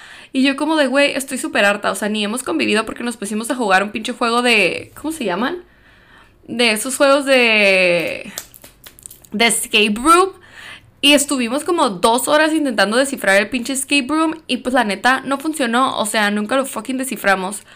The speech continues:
Y solamente me estresé porque aparte no entendía ni verga. Y les juro que cuando terminé el date con ese güey, yo pensé,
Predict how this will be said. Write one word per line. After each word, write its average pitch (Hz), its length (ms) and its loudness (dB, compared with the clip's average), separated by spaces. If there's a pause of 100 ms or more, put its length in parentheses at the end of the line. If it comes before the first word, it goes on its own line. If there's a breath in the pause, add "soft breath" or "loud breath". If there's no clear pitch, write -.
(360 loud breath)
Y 226 120 -2
solamente 254 420 2
me 294 60 2
estresé 226 420 -2
porque 247 240 -6
aparte 214 300 -2
no 262 80 -2
entendía 262 360 -2
ni 247 120 -2
verga. 208 360 2 (540 loud breath)
Y 285 80 -2
les 294 180 4
juro 349 160 0
que 359 100 -6
cuando 359 220 2
terminé 240 300 2
el 208 100 2
date 247 180 0
con 262 180 -4
ese 269 160 0
güey, 285 400 2
yo 214 160 -4
pensé, 220 480 -2